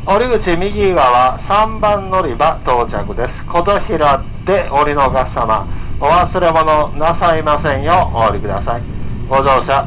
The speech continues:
ありがとうございました。間もなく琴平です。本日折口は右側です。折口は右側です。三番乗り場の到着です。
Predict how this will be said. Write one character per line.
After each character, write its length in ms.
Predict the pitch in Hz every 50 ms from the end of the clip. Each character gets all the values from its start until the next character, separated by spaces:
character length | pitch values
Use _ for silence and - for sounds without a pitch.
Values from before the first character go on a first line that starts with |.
| - 117
あ 60 | 120
り 100 | 123 123
が 140 | 120 110 107
と 180 | 107 113 107
う 40 | 107
ご 100 | 117 135
ざ 160 | 143 143 135
い 60 | 123 117
ま 120 | 113 110
し 80 | 104 -
た。 100 | - -
間 240 | - - 160 175 190
も 140 | 185 175 165
な 160 | 170 202 202
く 160 | - 175 143 117
琴 360 | - - - - 208 214 202
平 260 | 208 180 143 117 107
で 120 | 107 104 98
す。 60 | - - - - - - - - - - - - - - -
本 240 | 208 220 226 220 185
日 80 | 180 165 - -
折 360 | 165 147 156 170 185 220 226 226 196
口 120 | - - 175
は 200 | 165 139 135 135
右 480 | - - 143 180 214 214 220 226 220
側 260 | - 202 196 185 175 165
で 120 | 160 147 139
す。 60 | - 160
折 440 | 147 - - - 139 160 180 185
口 280 | 190 185 165 143 - 160
は 280 | 160 147 135 131 - -
右 640 | - - - - 131 147 185 190 - 202 196 185
側 260 | 175 170 165 160 151
で 140 | 139 139 131 -
す。 20 | - 151 143 - - -
三 300 | - 190 208 208 214 208
番 240 | - 196 196 196 196
乗 140 | 190 185 170
り 80 | -
場 160 | - - 175 -
の 180 | 233 - - - -
到 240 | - 127 113 110 104
着 280 | - 113 101 - 101 -
で 100 | 113 131
す。 60 | -